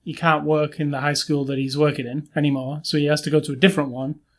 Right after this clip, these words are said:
And the different one, he's, you know, he's the fish out of water in that school. So it's not the other way around usually where the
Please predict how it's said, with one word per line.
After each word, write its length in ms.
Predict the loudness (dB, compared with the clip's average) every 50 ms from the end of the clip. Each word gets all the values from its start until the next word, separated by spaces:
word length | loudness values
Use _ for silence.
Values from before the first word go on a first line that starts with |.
| _ _ _ _ _ _ _ _ _ _ 0
And 220 | 4 4 4 4
the 60 | 4
different 300 | 4 4 4 6 6 6
one, 140 | 6 4 4
he's, 240 | 4 4 2 2 2
you 80 | 2 2
know, 80 | 4
he's 140 | 2 0 -2
the 60 | -4
fish 240 | -2 0 -2 2 4
out 160 | 2 2 2
of 60 | 2
water 340 | 4 6 6 6 6 2 0
in 180 | 2 4 4 6
that 180 | 4 4 0 -2 _ _ -20 -20 -20 _ _ _ _
school. 520 | _ -6 -4 0 2 2 2 2 -2 -8 -12 -8
So 160 | -2 0 0
it's 140 | 0 2 4
not 260 | 4 4 2 0 -6 _ _ _ _ 0
the 100 | 2 4
other 140 | 6 6
way 120 | 6 6 6
around 340 | 6 4 4 4 2 2 2
usually 360 | 2 0 0 0 0 0 2
where 280 | 2 2 2 2 0
the 340 | 0 0 0 0 0 -2 -4